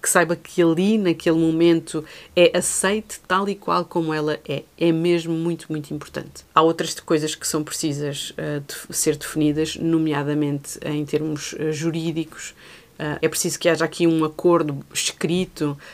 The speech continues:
daquilo que é a guarda, seja guarda partilhada ou não, daquilo que, quais são os limites, porque,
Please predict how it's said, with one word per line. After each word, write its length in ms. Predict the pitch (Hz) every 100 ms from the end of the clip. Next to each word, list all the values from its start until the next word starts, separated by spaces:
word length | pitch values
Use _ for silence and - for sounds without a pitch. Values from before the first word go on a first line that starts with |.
| -
daquilo 320 | 151 143 170 156
que 180 | -
é 80 | 156
a 60 | 143
guarda, 420 | 143 147 139 139
seja 260 | 139 139 143
guarda 280 | 135 139
partilhada 600 | 135 139 139 143 143 151 -
ou 80 | 151
não, 260 | 143 143 151 - - -
daquilo 320 | 143 170 156
que, 320 | - - 156 147 _ - _
quais 240 | - 175
são 160 | - 175
os 80 | 160
limites, 640 | 165 160 170 170 - 160
porque, 640 | - - - - - 175